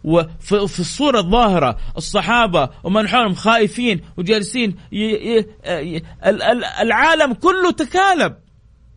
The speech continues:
على حبيبي محمد، والنبي صلى الله عليه وسلم يحفر خندق عشان يرد في عدة الأعداء،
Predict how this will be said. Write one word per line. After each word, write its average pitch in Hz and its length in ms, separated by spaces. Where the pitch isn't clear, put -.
على 185 200
حبيبي 220 380
محمد، 202 500
والنبي 214 340
صلى 208 120
الله 165 100
عليه 160 100
وسلم 180 440
يحفر 151 280
خندق 202 440
عشان 175 460
يرد 175 320
في 233 320
عدة 180 280
الأعداء، 180 580